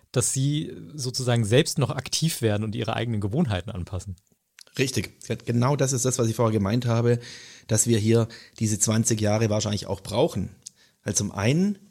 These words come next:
Speaker 2: muss man die Technologie hinbringen. Also für einen Computer ist es egal, ob er zwei Kraftwerke steuert oder hunderttausend. Der braucht nur ein bisschen mehr Rechenleistung und ein bisschen andere Logik, aber ansonsten macht es keinen Unterschied.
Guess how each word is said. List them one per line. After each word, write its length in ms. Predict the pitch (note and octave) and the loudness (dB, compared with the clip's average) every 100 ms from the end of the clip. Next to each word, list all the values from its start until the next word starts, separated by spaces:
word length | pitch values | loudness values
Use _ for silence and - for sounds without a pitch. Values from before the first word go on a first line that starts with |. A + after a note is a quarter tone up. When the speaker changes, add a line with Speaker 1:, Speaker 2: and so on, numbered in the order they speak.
| _ _ _ - | _ _ _ 0
Speaker 2:
muss 280 | A#2+ C3 C3 | 2 2 2
man 200 | A2+ G#2+ | 0 2
die 320 | G#2 F#2+ - | 0 -2 -4
Technologie 560 | A#2 G#2 G#2 G2 A2+ B2 | -2 0 0 -2 -2 0
hinbringen. 540 | C#3+ C3 C3 C3+ C3+ | 0 0 0 0 -2
Also 160 | C3+ G#2+ | -4 -2
für 120 | - | 0
einen 140 | A2 G2 | 0 0
Computer 440 | G2+ A2 B2+ - | 0 2 2 2
ist 160 | G2 G2+ | 0 0
es 140 | F#2+ | -2
egal, 440 | F#2 F#2+ G2+ D3 D3+ - - | -2 0 2 2 0 -8 -8
ob 140 | G#2+ | -2
er 100 | G2+ | 0
zwei 260 | - G#2 A#2+ | 0 2 2
Kraftwerke 580 | - F#2+ - G#2 G2+ G2+ | 0 -4 -4 -6 -4 -4
steuert 480 | - G#2+ C3+ D#3+ - - - _ | 0 2 2 0 -6 -20 -20 _
oder 380 | - A#2 A#2 G#2+ | 0 4 4 4
hunderttausend. 720 | A2+ G#2+ - G2 F#2+ F#2 - - - | 2 2 -2 -4 -2 -4 -8 -18 -10
Der 80 | G#2 | -6
braucht 260 | F#2+ A2+ G2 | 0 0 2
nur 100 | A2 | 2
ein 80 | G#2 | 2
bisschen 360 | G2+ - F#2+ | 2 2 2
mehr 220 | F#2+ A2 | 4 4
Rechenleistung 800 | G2 A2 A2 F#2+ G2 - A#2 E3 F3+ - - - - | 2 2 2 2 0 2 4 4 2 -8 -20 -16 -8
und 220 | A2+ - | -8 -4
ein 40 | |
bisschen 280 | A#2 - A2 | -2 0 0
andere 280 | G#2 G#2 G#2 | 2 2 2
Logik, 520 | G2 B2 A2 A#2+ - | 2 2 0 -2 -4
aber 160 | G#2 F#2+ | -4 -4
ansonsten 680 | G2 G#2+ G#2+ - G#2+ A2 - - | -2 -2 -4 -6 -2 -2 -4 -6
macht 220 | A#2 G#2+ A2 | -2 -2 -2
es 120 | - | -2
keinen 260 | G#2 G2 | 0 0
Unterschied. 540 | F#2+ F#2 G2 - F2 | -2 -2 -2 -2 -6